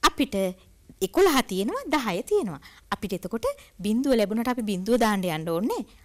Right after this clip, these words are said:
අපි එක ලෙස තියෙනවා. එකොළහෙන් දහයක් එකයි. මෙන්න මේ විදිහට අපි දැන් ගණන් ටික හැදුවා. තවත් පැහැදිලි වෙන්න මං වෙනමත් තියෙනවා. අර තියෙන්නේ පුතේ පහෙන් හතරක් නේ අපි අඩු කරේ. එකයි. දෙකෙන් එකක්. එකයි. ඒ කියන්නේ විසිපහෙන් දාහතරක් අඩු කරාම අපිට උත්තරය ආවා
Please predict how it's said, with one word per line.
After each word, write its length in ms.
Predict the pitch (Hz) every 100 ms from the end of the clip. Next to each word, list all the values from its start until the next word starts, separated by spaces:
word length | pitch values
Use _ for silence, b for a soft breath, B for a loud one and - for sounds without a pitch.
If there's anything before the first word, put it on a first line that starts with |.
| -
අපි 240 | - 349
එක 120 | 247 208
ලෙස 240 | 196 -
තියෙනවා. 280 | - 160 -
එකොළහෙන් 400 | - 247 196 175
දහයක් 360 | 156 170 247 190
එකයි. 300 | - - - B B -
මෙන්න 180 | 233 233
මේ 160 | 196 175
විදිහට 320 | 175 190 190
අපි 180 | 165 170
දැන් 200 | 240 330
ගණන් 300 | 185 165 160
ටික 220 | 170 - 508 b b b
හැදුවා. 440 | 202 147 127 - B B B B -
තවත් 300 | 240 269 -
පැහැදිලි 360 | 214 190 196
වෙන්න 200 | 208 294
මං 180 | 277 247 480 214
වෙනමත් 400 | 190 220 247 -
තියෙනවා. 280 | 151 135 262
අර 100 | 302
තියෙන්නේ 320 | 285 285 277
පුතේ 300 | 254 - 247 B B _
පහෙන් 260 | 214 208 196
හතරක් 380 | 185 - 190 240
නේ 100 | 233
අපි 140 | 226
අඩු 160 | 214 240
කරේ. 280 | 415 508 539 b b -
එකයි. 360 | 185 - - - -
දෙකෙන් 440 | 165 214 214 190
එකක්. 160 | 180 - 480 - B B
එකයි. 480 | - 196 - 143 202 480 B -
ඒ 120 | 226
කියන්නේ 240 | 311 302
විසිපහෙන් 580 | 269 - 539 262 196 170
දාහතරක් 500 | 190 285 254 170 -
අඩු 160 | 151 220
කරාම 300 | 240 226 202
අපිට 260 | - 151
උත්තරය 360 | 156 - 247 160
ආවා 300 | 139 170